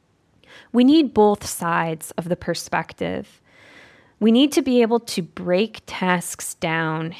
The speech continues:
into small component parts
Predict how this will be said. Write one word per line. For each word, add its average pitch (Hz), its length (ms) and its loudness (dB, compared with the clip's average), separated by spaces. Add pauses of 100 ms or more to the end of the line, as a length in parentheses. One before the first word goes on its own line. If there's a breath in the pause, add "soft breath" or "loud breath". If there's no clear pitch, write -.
(140)
into 185 240 -4
small 190 480 2
component 185 600 -2
parts - 640 -8